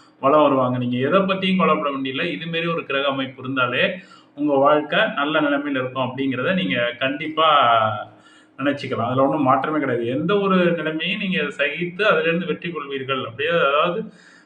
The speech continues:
ஆம், பகலனை கண்ட பனி போல உங்களுடைய கஷ்டங்கள்லாம் விலகி வாழ்க்கையில ஏதோ ஒரு ல-, லட்சியத்தை நோக்கி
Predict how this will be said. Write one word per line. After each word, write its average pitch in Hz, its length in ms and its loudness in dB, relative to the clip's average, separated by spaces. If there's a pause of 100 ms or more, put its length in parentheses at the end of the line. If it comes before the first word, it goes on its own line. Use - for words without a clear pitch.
ஆம், 131 640 0 (460)
பகலனை 185 460 4
கண்ட 156 420 2
பனி - 260 -2
போல 170 420 2
உங்களுடைய 147 420 -2
கஷ்டங்கள்லாம் 156 680 -2
விலகி 135 280 -6
வாழ்க்கையில 143 520 -2
ஏதோ 131 180 -4
ஒரு 190 220 2
ல-, 127 500 0
லட்சியத்தை 143 440 -6
நோக்கி 135 320 -8